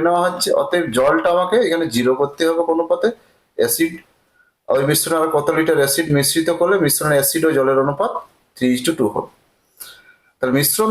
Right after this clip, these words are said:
তুলে নিয়ে আমাকে অ্যাসিড ঢালা হচ্ছে, তার মানে অ্যাসিডের অনুপাতটা এখানে পরিমাণটা বাড়ছে, তাহলে জলটাকে আমরা জিরো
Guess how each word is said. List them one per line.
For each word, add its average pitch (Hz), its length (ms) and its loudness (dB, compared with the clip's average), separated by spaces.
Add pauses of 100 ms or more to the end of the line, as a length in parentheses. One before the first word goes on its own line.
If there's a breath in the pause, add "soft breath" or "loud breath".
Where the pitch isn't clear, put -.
তুলে 208 240 2
নিয়ে 165 180 2 (540)
আমাকে 165 260 -2 (240)
অ্যাসিড 143 380 0
ঢালা 143 280 2
হচ্ছে, - 340 -2
তার 160 140 -2
মানে 165 120 0 (160)
অ্যাসিডের 220 500 0
অনুপাতটা 175 420 -2 (120)
এখানে 165 200 -4 (600)
পরিমাণটা 160 380 0 (100)
বাড়ছে, 120 340 0
তাহলে 135 160 -2 (100)
জলটাকে 165 420 2
আমরা 175 140 0 (120)
জিরো 127 140 2